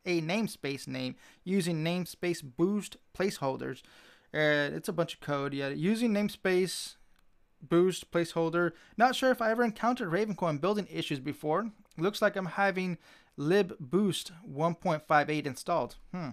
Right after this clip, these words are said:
okay. F dov jumps into the conversation. "Not sure about four point three point two point one anymore. I only use the development branches." Uh, F dov continues, and U-, U-,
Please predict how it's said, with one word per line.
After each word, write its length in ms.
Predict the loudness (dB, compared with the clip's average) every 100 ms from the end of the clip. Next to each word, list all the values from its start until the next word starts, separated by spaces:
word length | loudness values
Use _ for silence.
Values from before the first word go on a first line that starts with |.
| -12 _ -20 _
okay. 400 | -12 -6 -4 -6 -10 -20 -20 6
F 240 | 6 8
dov 320 | 8 8 8
jumps 200 | 4 -2
into 180 | -2 -6
the 80 | -4
conversation. 560 | 0 0 0 -6 -4 2
"Not 200 | 2 4
sure 180 | 2
about 240 | 6 4 4
four 160 | 0
point 220 | 0 -2 -2
three 100 | -4
point 260 | -2 -4
two 100 | -4
point 240 | -4 -4 0
one 180 | 0
anymore. 440 | 2 0 2 2 2 -4 -20 -20 2
I 120 | 4
only 180 | 6 4
use 280 | 2 2 2
the 80 | 0
development 500 | 2 0 0 -4 -2
branches." 520 | -2 -2 -6 -12 -14 -20 -20 _ _ _ _ _ _ _ -20 -20 -8
Uh, 140 | -4 -2
F 140 | 0
dov 220 | 0 0
continues, 580 | -2 -2 -2 0 0 -2 -12 -20 -14 2
and 320 | 4 4 0
U-, 300 | -8 -12 -14 -10
U-, 300 | -8 -2 -2